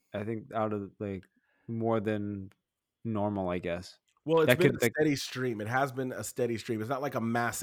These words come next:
Speaker 2: exodus, but there definitely have been more of Californian-born residents moving out of California than ever before.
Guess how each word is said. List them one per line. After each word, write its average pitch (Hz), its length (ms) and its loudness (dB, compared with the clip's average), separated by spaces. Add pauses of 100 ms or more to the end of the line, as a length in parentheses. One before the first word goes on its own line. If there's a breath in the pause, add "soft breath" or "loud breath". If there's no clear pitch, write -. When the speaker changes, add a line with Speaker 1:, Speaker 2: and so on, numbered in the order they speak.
Speaker 2:
exodus, 104 500 -4
but 110 360 0 (460 soft breath)
there 117 200 2
definitely 127 540 0
have 117 320 0
been 117 160 0
more 113 300 0
of 107 160 -4
Californian-born 107 1200 -4 (640)
residents 104 540 -2
moving 107 300 -2
out 101 120 -2
of 95 100 -6
California 98 640 -4
than 98 140 -2
ever 95 260 -4
before. - 500 -12